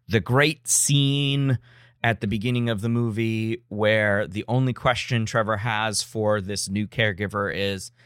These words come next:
"How are you gonna wipe my ass?" I'm, I'm being a little bit, um, uh,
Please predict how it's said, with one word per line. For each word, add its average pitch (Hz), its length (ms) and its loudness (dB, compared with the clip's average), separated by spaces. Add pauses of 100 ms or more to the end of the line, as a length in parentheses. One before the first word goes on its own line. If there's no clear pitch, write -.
(180)
"How - 160 0
are 123 60 6
you 113 120 4
gonna 110 140 -2
wipe 107 160 0
my 101 140 -2
ass?" 98 440 -2
I'm, 98 260 -4
I'm 101 120 -4
being 104 180 -4
a 98 40 -2
little 107 280 -2
bit, 95 280 0 (100)
um, 90 560 -4 (640)
uh, 92 300 2